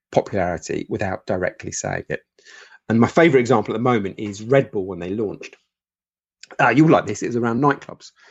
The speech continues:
Supposedly, when they launched, they go and find nightclubs, uh, and then they crush up loads of empty Red Bull cans and stick them in the litter bins around the nightclub. So that when people come out,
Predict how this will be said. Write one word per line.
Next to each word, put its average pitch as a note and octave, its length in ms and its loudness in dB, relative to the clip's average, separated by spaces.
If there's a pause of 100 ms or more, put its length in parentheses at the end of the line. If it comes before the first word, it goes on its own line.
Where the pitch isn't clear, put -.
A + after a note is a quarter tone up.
(120)
Supposedly, B2 680 2
when D3 120 2
they B2+ 100 4
launched, A2 360 -4
they A#2+ 40 -6
go D#3 120 4
and B2+ 100 0
find G2 180 -6
nightclubs, G2 560 -12 (500)
uh, G2 500 -6
and A#2 120 -4
then A#2 100 -2
they A2 100 -2
crush - 340 0
up B2 140 -2
loads C#3+ 280 6
of A2+ 60 -2
empty A2 280 -6
Red G2 180 -6
Bull G2 120 -4
cans F#2 360 -12
and G#2 100 -10
stick - 320 -6
them G2+ 140 -4
in F#2+ 220 -4
the F#2+ 100 -6
litter G#2 240 -4
bins F2 280 -6
around F#2 320 -2
the F2 60 -4
nightclub. - 400 -4 (460)
So - 160 0
that D3+ 60 4
when F3+ 200 6
people C#3 240 2
come C3+ 240 -2
out, G2 360 -4